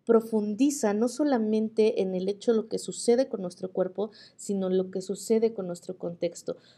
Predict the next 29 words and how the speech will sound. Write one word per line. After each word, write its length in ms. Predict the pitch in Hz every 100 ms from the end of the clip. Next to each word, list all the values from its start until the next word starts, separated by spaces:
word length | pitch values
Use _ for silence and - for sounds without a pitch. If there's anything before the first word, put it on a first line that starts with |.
| _
Tenemos 420 | 208 214 233 254
que 80 | 247
empezar 340 | 202 190 202 208
a 20 |
hacer 260 | 208 202 202
cambios 420 | 208 208 214 226
en 100 | 190
nuestra 380 | 175 - 175 170
vida 240 | 196 190
forzosamente 1120 | 180 - 180 - 220 208 214 202 190 190 160 - _ _
para 200 | - 190
poder 220 | 185 190 190
incorporar 540 | 214 190 185 180 175
a 60 | 185
la 120 | 175
masturbación 560 | 165 - 170 160 175
como 180 | 170 175
un 60 | 165
proceso 360 | 170 170 165
de 80 | 170
placer. 380 | 160 160 160 156 - _ -
Y 180 | 226 247
eso 160 | 247
es 60 | 254
lo 100 | 226
que 120 | 220
genera 280 | - 180 170
el 100 | 170
cambio. 360 | - 156 151